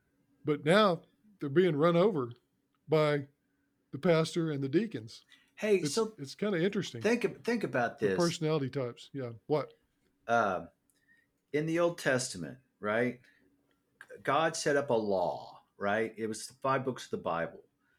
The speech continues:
Speaker 2: It, it was, it, it was the most holy,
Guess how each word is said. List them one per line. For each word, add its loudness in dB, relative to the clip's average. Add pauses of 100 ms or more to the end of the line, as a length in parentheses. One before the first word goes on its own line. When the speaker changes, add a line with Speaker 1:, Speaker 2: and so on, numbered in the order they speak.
(420)
Speaker 2:
It, -4
it 0
was, 0 (1040)
it, -2
it 0
was 0
the 2
most 0
holy, 2